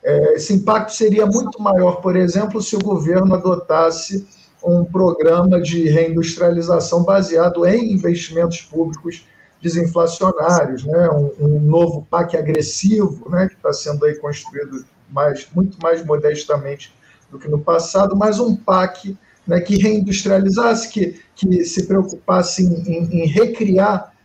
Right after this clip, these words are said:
capacidades produtivas no país, que inclusive reduziriam custos e teriam um impacto desinflacionário, talvez até mais forte do que, é,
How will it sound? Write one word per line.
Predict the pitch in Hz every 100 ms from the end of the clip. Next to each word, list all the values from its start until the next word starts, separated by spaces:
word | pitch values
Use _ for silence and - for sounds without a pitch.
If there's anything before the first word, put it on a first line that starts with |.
| -
capacidades | 175 175 180 170 - 156 170 170 170
produtivas | - 170 175 160 - 170 165 156
no | 160 151
país, | 160 151 151 147 - - -
que |
inclusive | 202 208 196 190 196
reduziriam | 190 190 185 175 180 180 170 170
custos | 220 240 - 190 180
e | 190
teriam | 208 180 208 220
um | 202
impacto | - 170 170 170
desinflacionário, | 160 151 165 - 165 165 151 151 156 147 135 _ _ _ _
talvez | 147 147 151 170
até | 170 170 208
mais | 220 208 190
forte | - - 190 220 - 165
do | 156
que, | 151 165 147 - - -
é, | - 143 143 139 139 131